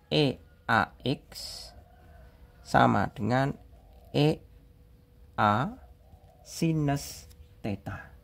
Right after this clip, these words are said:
Seperti itu. Nah, dengan cara yang sama kita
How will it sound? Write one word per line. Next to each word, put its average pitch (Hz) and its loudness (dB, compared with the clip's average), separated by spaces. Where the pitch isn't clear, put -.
Seperti - -10
itu. - -16
Nah, 139 6
dengan 220 6
cara 214 6
yang 202 4
sama 185 2
kita 202 -2